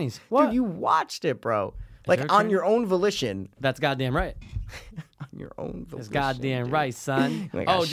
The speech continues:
Speaker 2: shit on me, dude.
Speaker 1: Nosferatu, I never texted you. Okay.
Speaker 2: Garbage.
Speaker 1: Okay.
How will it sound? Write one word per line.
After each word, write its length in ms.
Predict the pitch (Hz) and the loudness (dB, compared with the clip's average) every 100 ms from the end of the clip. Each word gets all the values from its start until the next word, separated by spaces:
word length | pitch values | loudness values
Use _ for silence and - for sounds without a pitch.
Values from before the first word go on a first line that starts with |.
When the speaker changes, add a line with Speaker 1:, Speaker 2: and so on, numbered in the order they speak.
| 175 | 2
Speaker 2:
shit 120 | 131 | 4
on 120 | 165 | 2
me, 60 | - | 2
dude. 100 | 185 | 0
Speaker 1:
Nosferatu, 500 | 180 - 190 196 190 | 0 0 -2 -4 -4
I 80 | 143 | -4
never 200 | 139 139 | 0 0
texted 280 | 131 151 151 | -2 -4 -2
you. 160 | 170 170 - _ _ _ 131 - | -2 -4 -8 _ _ _ -6 0
Okay. 160 | 214 160 | 4 6
Speaker 2:
Garbage. 500 | 196 170 120 104 - | 6 4 2 -2 0
Speaker 1:
Okay. 260 | 156 110 | 0 -2